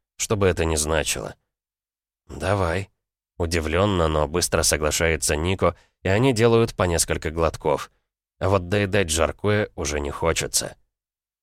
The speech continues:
После победы над Наполеоном именно в Вене обсуждался новый миропорядок. Еще недавно в столице яблоку негде было упасть от гостей всех званий и национальностей.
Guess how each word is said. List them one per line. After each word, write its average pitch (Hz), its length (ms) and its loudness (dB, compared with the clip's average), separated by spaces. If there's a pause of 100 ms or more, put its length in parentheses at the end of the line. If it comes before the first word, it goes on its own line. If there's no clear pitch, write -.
(360)
После 117 260 2
победы 143 380 4
над 127 180 6
Наполеоном 127 680 4
именно 117 420 4
в 92 200 0
Вене 127 300 4
обсуждался 110 640 2
новый 101 280 4
миропорядок. 90 800 0 (380)
Еще 78 280 2
недавно 87 500 2
в 76 60 0
столице 85 460 0
яблоку 85 440 0
негде 78 320 -2
было 78 200 0
упасть 76 400 0
от 78 100 -2
гостей 80 420 -2
всех 73 280 -2
званий 76 520 -2
и 85 60 -6
национальностей. 76 1000 -2